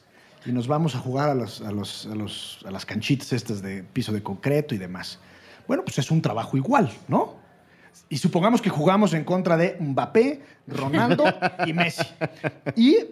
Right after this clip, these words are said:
eh, y, y planteamos un, un escenario en el que tengamos un equipo que nos dé las, eh, las camisetas y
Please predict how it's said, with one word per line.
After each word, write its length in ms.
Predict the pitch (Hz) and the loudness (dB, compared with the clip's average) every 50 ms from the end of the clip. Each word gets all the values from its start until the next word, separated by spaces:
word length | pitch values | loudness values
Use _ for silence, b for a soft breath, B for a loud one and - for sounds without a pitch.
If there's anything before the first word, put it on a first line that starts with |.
| - - | -10 -8
eh, 200 | 156 143 139 139 - | -6 -6 -6 -4 0
y, 240 | 151 139 143 - 151 | 0 0 0 0 -2
y 20 | |
planteamos 560 | 131 - 151 135 135 135 170 180 196 180 160 | 0 0 0 0 4 4 4 4 4 2 2
un, 260 | 170 170 170 175 175 160 | 0 0 2 0 0 0
un 100 | 147 151 | 0 0
escenario 400 | 160 156 - 131 127 131 160 214 | 0 2 2 2 2 4 4 4
en 60 | 202 147 | 4 2
el 100 | 127 - | 0 2
que 260 | - 156 190 233 B B B B B B _ _ _ _ | 4 4 4 2 B B B B B B _ _ _ _
tengamos 400 | - 131 127 143 151 156 143 - | 0 2 4 4 4 2 2 2
un 100 | 147 139 | 0 -2
equipo 440 | 117 - - 156 185 175 240 233 233 | -2 -2 -2 -2 -2 0 -2 -4 -2
que 100 | - 139 | -2 -2
nos 220 | 117 110 - - - - - | -2 -2 -6 -10 -16 -20 -12
dé 220 | - 123 127 127 120 | -8 -4 -2 -2 -2
las, 280 | 120 113 107 - - | -2 -4 -6 -8 -12
eh, 400 | 123 123 110 107 104 104 107 107 107 | -12 -10 -10 -8 -8 -10 -12 -12 -12
las 220 | 104 98 95 - | -14 -14 -14 -12
camisetas 920 | - 101 110 110 110 - 185 214 226 220 - 233 226 208 196 - - - - | -10 -8 -8 -8 -2 2 2 2 2 4 6 6 6 6 2 -2 -12 -16 -12
y 540 | - 139 117 110 107 107 104 104 104 104 107 | -8 -6 -4 -4 -2 -4 -4 -6 -6 -8 -10